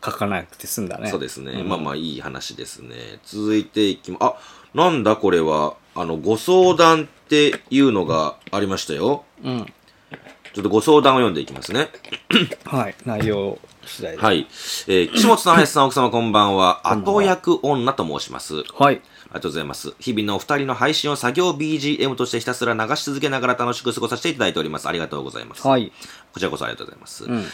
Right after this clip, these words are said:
Speaker 2: えー、急なのですが、昨日事故に遭いました。あら、
Speaker 1: うん。
Speaker 2: 大丈夫でしょうか。車と車の追突事故なのですが、私が掘られた側、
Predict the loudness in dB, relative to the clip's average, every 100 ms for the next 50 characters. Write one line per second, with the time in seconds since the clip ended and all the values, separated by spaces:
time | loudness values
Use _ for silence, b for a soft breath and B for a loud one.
0 | B -4 0 2 4 4 2 2 0 0
1 | -2 2 2 0 -2 2 2 0 -6 -12
2 | -12 -10 -4 0 0 0 -6 -10 -12 -10
3 | -10 -4 -2 -2 -4 -2 0 0 -4 -6
4 | -6 -4 -4 -2 -2 -2 0 0 B B
5 | -6 -2 -2 0 2 0 2 -2 0 0
6 | 0 0